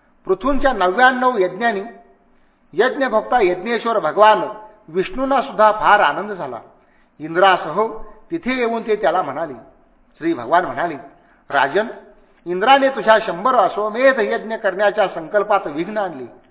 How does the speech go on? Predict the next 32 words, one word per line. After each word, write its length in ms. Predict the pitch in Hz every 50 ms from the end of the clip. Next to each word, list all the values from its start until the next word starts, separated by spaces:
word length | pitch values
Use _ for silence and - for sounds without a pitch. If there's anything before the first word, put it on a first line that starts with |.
| _ _ _ _ _ -
आता 240 | 135 147 - 190 190
तो 180 | - 214 202
तुझी 260 | 185 170 160 151 180
क्षमा 340 | 180 - - 151 165 190 208
मागत 300 | 202 202 196 196 208 -
आहे, 220 | 175 160 175 185 170 - - - - - - _ -
तू 80 | 214
त्याला 220 | 214 226 208 208 196
क्षमा 300 | 196 - 151 139 185 196
कर." 160 | - 165 135 110 - - _ _ _ _ _ _ _ _ _
हे 120 | 160 175
राजा, 340 | 165 143 131 - 185 175 156 139 - - - - - _ _ _ _ 143
जे 140 | 165 208 220
थोर 340 | 214 - 185 220 247 240 -
पुरुष, 380 | - - 185 233 247 226 - 208 - - - - - _ _
साधू 300 | 190 196 220 220 233 254
आणि 240 | 254 254 247 233 214 -
सद्बुद्धी 440 | 208 233 214 - 208 196 156 180 226
संपन्न 440 | 214 - 185 165 156 226 247 240 233
असतात, 320 | 202 185 - - 160 127 - - - - _ _ _ _ _ _
ते 100 | 175 185
दुसऱ्या 320 | 170 156 - - 196 208 202
जीवांचा 480 | 180 - 170 190 208 196 180 214 196
द्रोह 260 | 185 185 185 180 185 196
करीत 260 | 190 - 165 180 220 -
नाहीत, 220 | - 208 165 139 127 - - _ _ _ _ _ _ _ _
कारण 280 | - 175 175 196 202 180
हे 240 | 143 135 180 208 185
शरीर 360 | - - 170 180 220 233 226
म्हणजे 280 | 214 202 190 180 196
आत्मा 300 | 180 - - - 190 208
नव्हे. 200 | 202 170 143 135